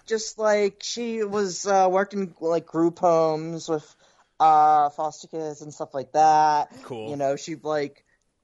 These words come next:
Speaker 1: trained in M M A, and then just, she just, like, worked and worked and worked, and then she got this shot, and she fucking took it.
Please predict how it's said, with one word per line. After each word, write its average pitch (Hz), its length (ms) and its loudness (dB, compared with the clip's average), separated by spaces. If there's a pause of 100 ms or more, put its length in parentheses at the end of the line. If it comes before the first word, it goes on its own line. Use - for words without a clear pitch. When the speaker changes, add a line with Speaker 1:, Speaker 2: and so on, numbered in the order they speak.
(340)
Speaker 1:
trained 175 340 -6
in 160 100 -6
M 160 120 -4
M 156 120 -4
A, 151 260 0
and 160 100 -4
then 185 100 -4
just, 214 220 -6
she 233 100 -12
just, 247 240 -4
like, 233 140 4
worked 202 340 2
and 226 100 -8
worked 175 180 -6
and 196 100 -6
worked, 165 180 -6
and 175 160 -4
then 185 160 -2
she 202 220 -10
got 170 340 2
this 170 260 -10 (280)
shot, 185 560 0 (120)
and 190 400 -4
she 220 300 -10
fucking 139 400 -6
took 262 280 -4
it. - 180 -10